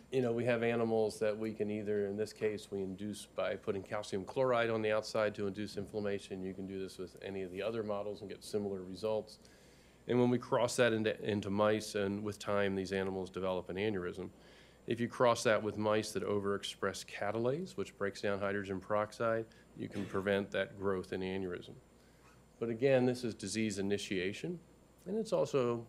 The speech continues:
you know, a bit of an artifactual model, right? I mean, you're putting calcium chloride on the outside to induce inflammation. Here are pictures. That's what a mouse aneurysm looks like, and that's what a normalish looking mouse aorta looks like.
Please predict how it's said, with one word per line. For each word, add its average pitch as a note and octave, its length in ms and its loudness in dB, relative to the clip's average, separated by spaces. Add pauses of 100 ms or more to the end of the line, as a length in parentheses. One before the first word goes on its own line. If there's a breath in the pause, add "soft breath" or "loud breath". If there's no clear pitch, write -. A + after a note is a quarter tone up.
(120)
you D3+ 140 -4
know, B2+ 140 2
a A2+ 40 0
bit A#2 180 -2
of G#2+ 120 0
an G#2 60 2
artifactual F#2+ 680 -2
model, E2 340 -8
right? F2+ 220 -8 (120)
I F#2 40 -8
mean, F#2 160 -4
you're F#2+ 80 -4
putting F#2+ 320 -2
calcium G2 360 -4
chloride G2+ 360 -2
on F#2 60 -4
the F#2+ 80 -2
outside G2+ 420 -4
to F#2 80 -6
induce F#2 340 -12
inflammation. F2+ 640 -12 (480 loud breath)
Here G2 100 0
are F2+ 60 -2
pictures. - 420 -8
That's F#2 240 -8
what F#2+ 120 -2
a F2 40 -6
mouse F2+ 360 -6
aneurysm F#2+ 480 -4
looks G#2 240 -6
like, F#2 260 -10
and G#2 100 -12
that's - 160 -18
what G2 120 -8
a F2 80 -10
normalish F#2 800 -4
looking F#2 280 -4
mouse F2+ 280 -8
aorta F#2+ 280 -8
looks G2+ 280 -10
like. G#2+ 160 -8